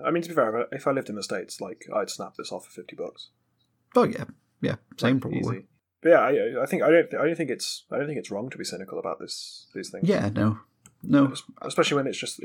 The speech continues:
Speaker 1: they just seem to be doing it all the time now, and, and just, you know, Secret Lair is meant to be this, it felt like they were gonna be this sort of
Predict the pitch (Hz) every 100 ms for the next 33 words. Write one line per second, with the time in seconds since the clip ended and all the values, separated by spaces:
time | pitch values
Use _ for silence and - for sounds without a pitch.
0 | 113 - 117 120 - 113 120 113 107 80
1 | 95 110 117 107 98 95 _ - 101 -
2 | 98 98 98 - - - 110 92 92 -
3 | - 113 110 120 - 107 - - - -
4 | - 151 143 117 - 113 110 110 110 107
5 | - 104